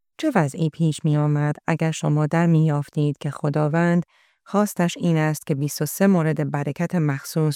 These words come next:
برای شما بفرستد، اما شما تنها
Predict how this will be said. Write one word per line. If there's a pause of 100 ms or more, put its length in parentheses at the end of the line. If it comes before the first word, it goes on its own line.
برای
شما
بفرستد، (500)
اما
شما
تنها